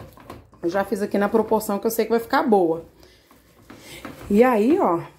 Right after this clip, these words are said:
eu só vou finalizar aqui com o quê? Com cebolinha, né, gente? Senão não é eu. <laughs> Então, deixa eu pegar ali a cebolinha pra gente finalizar aqui o meu macarrão com o quê?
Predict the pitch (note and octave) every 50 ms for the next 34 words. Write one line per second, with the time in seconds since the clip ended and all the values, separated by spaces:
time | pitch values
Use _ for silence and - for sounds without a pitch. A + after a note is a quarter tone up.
0 | - - - - - - - - - - G3+ F3+ G3 A3+ A#3 - D4+ C4+ B3 A#3+
1 | A#3 A3 G3+ A3 G#3 G3+ G#3 - B3 A#3+ - - A3 A3 A3 - D4+ F4+ G4 G4+
2 | - - _ _ _ _ _ _ _ _ _ _ - - - - - _ _ _
3 | - - - - C#4+ B3 C#4 B3 G3 G3 G#3+ A#3 A#3 A#3 A#3+ B3 G3 F#3+ F3+ E3+
4 | - G#3 F#3+ G3 A3+ A#3 A#3+ A#3+ B3 G#3+ F#3 F#3 G3+ A3+ A#3+ A#3 F#3+ E3 - -
5 | - - - - F4+ E4 - F4 D#4+ - - E4 - - D#4 C#4 - - - -
6 | - - - - - - - - _ - - - - - - - - - - -
7 | A#3+ A#3+ - A3+ G#3+ A3+ G#3+ G3+ G#3 G3 G3 F#3+ F#3+ F#3+ - F#3+ F3+ F#3+ F#3 F3+
8 | F3+ F3+ F3+ F#3 F3 F3 F3+ F3 - - G3 G3 F#3+ F#3 F3+ E3+ F#3+ F3+ F3 F3
9 | - F#3+ F#3 F#3+ F#3 F#3 F#3 F#3+ G3+ G3 - - G#3+ F#3+ C#3 E3+ F#3+ G#3 G3+ -
10 | A3+ G#3+ - - C4 C#4 - -